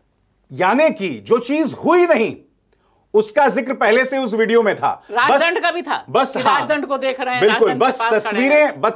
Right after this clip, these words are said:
Speaker 1: तस्वीरें बाद में लगा दी जाती हैं। भाषा, इससे पता चलता है कि ये जो सरकार है, वो सिर्फ प्रचार पे चलती है,
Speaker 2: जी।
Speaker 1: सिर्फ,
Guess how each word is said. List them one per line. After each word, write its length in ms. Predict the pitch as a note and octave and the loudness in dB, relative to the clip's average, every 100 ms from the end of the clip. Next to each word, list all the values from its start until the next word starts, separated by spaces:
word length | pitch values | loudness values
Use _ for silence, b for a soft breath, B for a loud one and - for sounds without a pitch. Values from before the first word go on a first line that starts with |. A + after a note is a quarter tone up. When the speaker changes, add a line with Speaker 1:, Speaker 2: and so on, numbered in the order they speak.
| - | -2
Speaker 1:
तस्वीरें 540 | G3+ - A3 C4+ A#3+ | -4 -2 -4 -2 -2
बाद 300 | F3 F3+ G#3 | 2 2 2
में 160 | G#3+ A#3+ | 0 0
लगा 240 | A3 D#3+ | 0 0
दी 100 | D3+ | -2
जाती 300 | D3+ C3 D3+ | -4 -6 -6
हैं। 140 | D#3+ D3+ B - | -10 -10 B -4
भाषा, 260 | E3 F#3 | -2 0
इससे 240 | A3+ G#3 G#3+ | -4 -2 -2
पता 280 | G#3 F#3+ E3+ | -2 -4 -4
चलता 340 | E3 C3+ D3 | -6 -4 -4
है 160 | E3+ G3 | -4 -6
कि 360 | G#3+ G#3+ G3 | -10 -14 -4
ये 160 | A3+ A#3 | -2 -2
जो 160 | G3+ | -6
सरकार 600 | A3 F3+ D3 D3+ E3 F#3+ | -6 -4 -4 0 0 0
है, 320 | F3+ E3 D#3+ D#3 b b b F#3 | -2 -4 -4 -8 b b b -12
वो 60 | |
सिर्फ 300 | G3 - A#3 | -10 -8 -8
प्रचार 540 | A3+ D#3 D3+ F#3+ F#3+ G3 | -6 -4 -2 0 0 0
पे 160 | D#3+ | -4
चलती 460 | C#3 C3 A2 A#2 G2 | -4 -6 -8 -18 -16
है, 100 | F2+ | -16
Speaker 2:
जी। 200 | G#3 - | -14 -14
Speaker 1:
सिर्फ, 520 | - - A#3 A#3 - | -8 2 2 2 -2